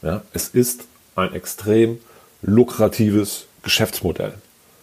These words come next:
Das ist der Grund, warum es so viel aktiv gemanagte Fonds gibt. Und die Industrie schafft es, mit ihren vielen Milliarden, die sie jedes Jahr in Marketing investieren, auch immer noch sehr viel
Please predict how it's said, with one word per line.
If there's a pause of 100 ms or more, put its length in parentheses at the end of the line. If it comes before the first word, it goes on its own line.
(800)
Das
ist
der
Grund, (160)
warum
es
so
viel (600)
aktiv
gemanagte
Fonds
gibt. (560)
Und
die
Industrie
schafft
es,
mit
ihren
vielen
Milliarden,
die
sie
jedes
Jahr
in
Marketing
investieren, (600)
auch
immer
noch (360)
sehr
viel